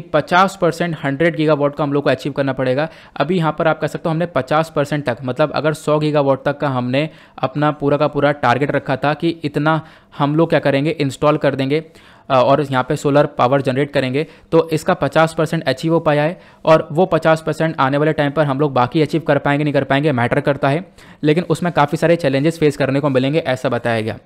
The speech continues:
यहाँ पर बताया गया कि सबसे बड़ी बात, यहाँ पर सबसे बड़े चैलेंज क्या हैं? सबसे बड़ा चैलेंज आया है कोविड नाइनटीन।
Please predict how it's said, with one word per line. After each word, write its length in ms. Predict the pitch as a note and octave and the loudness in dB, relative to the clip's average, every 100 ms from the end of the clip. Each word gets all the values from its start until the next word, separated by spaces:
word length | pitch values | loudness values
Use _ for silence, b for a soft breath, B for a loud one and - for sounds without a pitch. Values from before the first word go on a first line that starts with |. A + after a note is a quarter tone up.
| B B B B | B B B B
यहाँ 180 | C3 D3+ | 2 4
पर 100 | E3 | 4
बताया 320 | D3 D#3+ E3+ | 4 4 4
गया 220 | D#3+ F#3 - b b b | 4 0 -4 b b b
कि 100 | F#3+ | -2
सबसे 300 | - E3+ F#3+ | 0 -2 0
बड़ी 200 | F3+ F3 | 2 4
बात, 260 | F3 F3+ - | 2 2 -2
यहाँ 180 | C#3 C#3 | -2 0
पर 140 | E3+ | 0
सबसे 240 | D#3+ D#3 E3 | -2 -2 2
बड़े 160 | F3 | 2
चैलेंज 340 | E3 C#3+ D3+ - | 2 0 -2 -2
क्या 140 | C#3+ | -4
हैं? 120 | A#2 | -4
सबसे 260 | A2+ C#3+ E3+ | -4 -2 2
बड़ा 160 | E3+ F3 | 2 2
चैलेंज 360 | - D3+ E3 | 0 0 2
आया 180 | D3+ D3+ | 4 2
है 160 | D3 E3 - _ _ _ _ _ - | 2 -2 -6 _ _ _ _ _ -2
कोविड 260 | E3+ E3 E3+ | 4 6 4
नाइनटीन। 340 | C3+ A#2+ A2 | 2 -2 -6